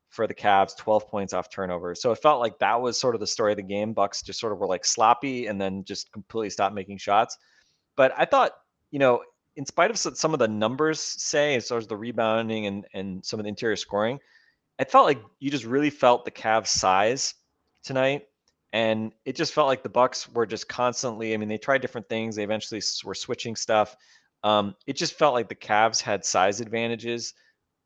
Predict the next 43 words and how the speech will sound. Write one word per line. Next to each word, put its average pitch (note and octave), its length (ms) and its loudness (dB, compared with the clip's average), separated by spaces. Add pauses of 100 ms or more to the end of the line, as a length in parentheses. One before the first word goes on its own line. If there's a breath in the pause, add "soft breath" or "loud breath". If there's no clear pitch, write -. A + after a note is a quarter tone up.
repeatedly A#2+ 640 -4
over A2 240 2
and G#2 100 0
over. A#2 400 0 (320 soft breath)
And G#2 380 -2 (100)
again, B2+ 160 -2
it A#2 60 -4
took - 160 -4
a C#3 40 -2
little B2+ 200 2
while A#2+ 240 8
for G#2+ 400 -2
Mobley A#2 480 0
and G#2 100 -4
Jarrett A2 220 2
Allen. A2 400 0 (420)
You A2+ 80 -16
know, A2 120 4
they, A2 100 0
they, B2 160 -4
neither B2 380 4
of G#2+ 60 -8
guys G#2+ 220 4
had, A#2 140 -4
like, G2+ 160 -4
huge B2 400 -8
games. C#3+ 400 -6 (460 soft breath)
Um, G#2 460 0 (180)
but A#2+ 160 4
it A#2+ 80 -2
just - 160 -8
felt E3 180 4
like C3 160 -4
the A2 60 -8
Bucks, A2+ 380 -2
this C#3 160 -6
was C#3+ 100 -6
a A#2+ 40 -10
game A#2+ 200 -4
where A2 120 0
it G#2+ 100 -14
felt A#2 140 2
like A2+ 160 2